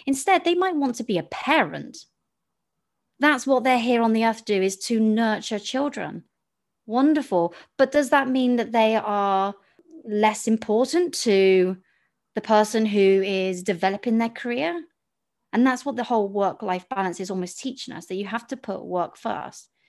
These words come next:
It's all about success, but work success. It's, it's not fair. And so if you flip it to life balance, life balance is whatever you want it to be.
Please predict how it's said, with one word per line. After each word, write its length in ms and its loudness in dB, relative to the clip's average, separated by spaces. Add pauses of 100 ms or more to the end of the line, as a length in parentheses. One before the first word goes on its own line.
(140)
It's 120 -12
all 160 2
about 520 2 (280)
success, 960 -10 (920)
but 160 -4
work 300 0
success. 680 -18 (1200)
It's, 380 -6
it's 240 -6
not 320 2
fair. 380 -6 (640)
And 100 -4
so 80 -2
if 140 -2
you 80 -4
flip 320 -2
it 160 -6
to 100 -6
life 340 0
balance, 540 -6 (420)
life 360 -2
balance 640 -6 (500)
is 260 2
whatever 280 2
you 260 0
want 280 -6
it 160 -14
to 80 -10
be. 360 -16